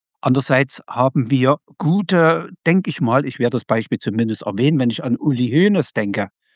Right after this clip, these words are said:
mit seinen über zweihundert Millionen Euro Schaden,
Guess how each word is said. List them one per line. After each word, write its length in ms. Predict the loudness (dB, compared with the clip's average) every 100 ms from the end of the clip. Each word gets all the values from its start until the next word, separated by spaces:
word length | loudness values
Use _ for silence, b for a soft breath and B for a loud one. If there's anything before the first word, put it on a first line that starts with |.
| _ _
mit 180 | -4 -4
seinen 300 | 0 0 0 -2
über 220 | -4 -4 -4
zweihundert 420 | -2 2 2 0
Millionen 460 | -4 0 2 0
Euro 380 | 0 0 2 0
Schaden, 500 | -2 0 0 0 -2